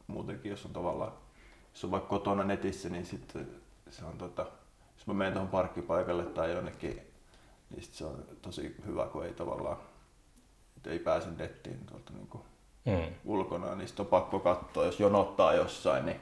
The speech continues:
Speaker 1: aina pitää katsoa ihmisiä ja
Speaker 2: Niin.
Speaker 1: ja jotain,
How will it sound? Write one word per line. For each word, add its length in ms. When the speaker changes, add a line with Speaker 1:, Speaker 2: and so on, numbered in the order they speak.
Speaker 1:
aina 180
pitää 300
katsoa 500
ihmisiä 560
ja 100
Speaker 2:
Niin. 420
Speaker 1:
ja 60
jotain, 360